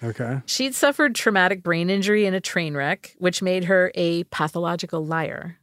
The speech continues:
Speaker 1: Oh, wow.
Speaker 2: She was turned into a liar after the train
Speaker 1: So wait,
Speaker 2: wreck.
Speaker 1: the, like, you know, they say that sometimes a, a bump on the head can make a man strange for the rest of his
Speaker 2: Mm-hmm.
Speaker 1: days. So
Speaker 2: That was
Speaker 1: she,
Speaker 2: what happened to her.
Speaker 1: she gets,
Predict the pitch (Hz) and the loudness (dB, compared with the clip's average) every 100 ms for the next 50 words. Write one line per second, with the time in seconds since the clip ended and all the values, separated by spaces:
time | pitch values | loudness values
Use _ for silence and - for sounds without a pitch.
0 | _ _ - 165 175 156 185 208 160 190 | _ _ -4 0 0 0 2 6 6 6
1 | 185 - 196 208 196 196 190 180 175 175 | 2 2 4 2 2 4 4 4 2 0
2 | 170 - 175 220 208 170 175 156 170 147 | -8 -2 4 6 6 4 0 2 0 0
3 | _ _ _ _ 175 170 165 156 175 160 | _ _ _ _ 0 2 4 2 2 2
4 | 147 156 147 139 139 139 135 127 139 143 | 2 2 2 0 0 0 0 0 0 2
5 | 139 135 139 135 131 131 131 131 123 127 | 2 2 0 0 0 0 0 -2 -2 -4
6 | 147 135 135 - 135 131 233 113 120 131 | -2 0 -2 -2 0 0 2 4 4 6
7 | - 165 117 - - - - - - 214 | 6 4 0 -8 -18 -20 -20 -6 2 4
8 | 240 226 214 214 208 202 175 180 220 202 | 6 6 6 4 2 0 -2 0 2 4
9 | 190 | 2